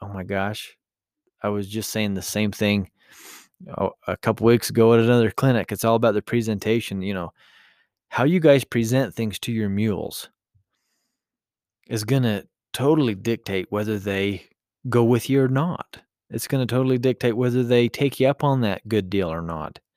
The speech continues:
You gotta present it, all, everything we do, you gotta present it to the mule in a way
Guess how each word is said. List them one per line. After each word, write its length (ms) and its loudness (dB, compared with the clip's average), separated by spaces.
You 100 0
gotta 200 6
present 440 2
it, 180 -12
all, 300 0
everything 480 2
we 100 -2
do, 100 0
you 140 -2
gotta 140 -4
present 380 -4
it 100 -6
to 80 -6
the 100 -4
mule 220 0
in 60 -4
a 40 -4
way 440 -2